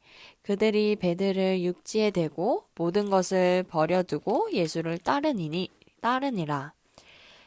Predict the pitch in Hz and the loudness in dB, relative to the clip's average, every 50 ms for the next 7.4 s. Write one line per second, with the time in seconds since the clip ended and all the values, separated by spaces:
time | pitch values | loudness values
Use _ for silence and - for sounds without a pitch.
0 | _ _ 214 214 214 277 277 - 262 254 254 262 254 254 294 302 285 277 214 196 | _ _ -4 -2 -2 -4 -4 -2 -2 -2 0 0 0 0 0 -2 -2 -4 -6 -6
1 | 196 196 196 202 208 208 202 - 175 165 - 208 208 202 202 - 170 156 151 151 | -4 -2 -2 -2 -2 -2 -2 -4 -6 -6 -4 -4 -4 -6 -4 -6 -6 -4 -4 -4
2 | 151 156 156 170 - - - - - _ - 196 196 202 214 226 220 214 214 214 | -6 -6 -6 -8 -12 -18 -20 -20 -20 _ -6 -6 -4 -2 -2 -2 -2 -2 -2 -2
3 | 214 214 196 180 165 165 - 190 190 196 196 190 180 175 160 160 160 160 160 165 | -2 -2 -2 -2 -4 -4 -4 -4 -4 -4 -6 -4 -4 -4 -4 -4 -6 -6 -8 -8
4 | 190 208 214 214 208 208 208 208 185 160 - - - - 214 226 196 165 - _ | -8 -6 -6 -4 -4 -4 -4 -4 -6 -6 -8 -12 -6 -2 -2 -2 -2 -2 -6 _
5 | _ - 170 165 - - 180 175 180 175 - 170 165 165 - 190 180 170 - _ | _ -8 -8 -6 -4 -6 -4 -2 -2 -2 -2 -4 -6 -2 0 0 0 0 -2 _
6 | _ - 170 160 151 151 170 214 247 262 262 - 190 196 190 190 190 190 185 165 | _ -8 -6 -6 -4 -4 -4 -4 -4 -6 -8 -8 -6 -4 -2 0 0 0 0 -2
7 | 156 151 185 208 240 233 196 160 | -4 -6 -4 -2 -2 0 -2 -2